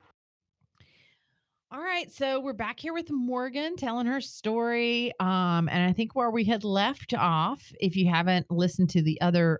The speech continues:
um, episodes of our podcast, just go back 'cause it's so good. But, um, we,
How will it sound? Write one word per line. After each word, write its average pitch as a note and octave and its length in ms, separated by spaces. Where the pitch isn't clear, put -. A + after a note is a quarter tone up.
um, D3+ 480
episodes F3 380
of - 60
our C#3+ 100
podcast, D#3 760
just D#3+ 220
go C3 140
back G2+ 340
'cause E3 220
it's - 140
so D#3+ 180
good. C3 340
But, E3 460
um, C#3 540
we, F3+ 800